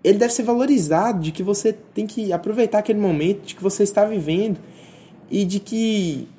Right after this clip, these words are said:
às vezes, como ele diz na música Hora do Almoço, é, "Deixemos de coisa, cuidemos da vida,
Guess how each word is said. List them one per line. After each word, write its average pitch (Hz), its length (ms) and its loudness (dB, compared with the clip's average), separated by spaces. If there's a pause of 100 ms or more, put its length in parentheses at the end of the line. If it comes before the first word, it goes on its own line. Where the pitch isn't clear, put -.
(500)
às 185 280 2
vezes, 170 800 2 (380)
como 202 200 4
ele 190 100 10
diz 180 180 6
na 185 160 4
música 165 300 4
Hora 202 120 4
do 220 100 0
Almoço, 175 680 -2 (160)
é, 135 680 2 (340)
"Deixemos 202 1000 6
de 151 140 -2
coisa, 175 500 6
cuidemos 202 500 4
da 240 180 4
vida, 143 500 0